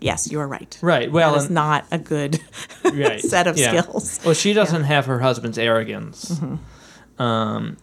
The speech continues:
Speaker 2: and like you say, sh-, she wasn't herself called to it.
Speaker 1: Mm-hmm.
Speaker 2: And so she,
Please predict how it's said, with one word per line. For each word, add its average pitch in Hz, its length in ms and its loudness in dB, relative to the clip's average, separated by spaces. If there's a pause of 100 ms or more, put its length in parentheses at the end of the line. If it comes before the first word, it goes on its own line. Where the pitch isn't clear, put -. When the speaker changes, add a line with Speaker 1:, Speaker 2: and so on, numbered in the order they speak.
Speaker 2:
and 127 300 2
like 151 200 2
you 131 100 -2
say, 120 600 0 (100)
sh-, - 100 -20 (540)
she - 180 0
wasn't 135 340 2
herself 117 400 -4
called 113 360 -2
to 117 120 -10
it. 82 180 -12
Speaker 1:
Mm-hmm. 160 180 -2
Speaker 2:
And - 120 0
so 117 120 -4
she, 120 300 -6